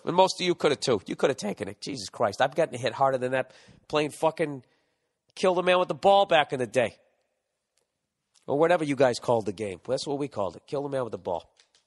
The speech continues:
Murder the fucker. Um,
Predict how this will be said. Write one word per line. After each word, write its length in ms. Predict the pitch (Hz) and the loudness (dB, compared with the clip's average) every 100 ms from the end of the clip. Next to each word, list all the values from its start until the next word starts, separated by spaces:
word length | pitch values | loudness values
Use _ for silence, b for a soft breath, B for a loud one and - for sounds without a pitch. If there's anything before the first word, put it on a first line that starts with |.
| _ _ _ - - | _ _ _ -20 -6
Murder 260 | 139 131 | -2 -2
the 80 | 104 | -4
fucker. 300 | - 87 - _ b b b b b b - | -6 -10 -10 _ b b b b b b -2
Um, 440 | 143 156 156 143 | 2 4 4 0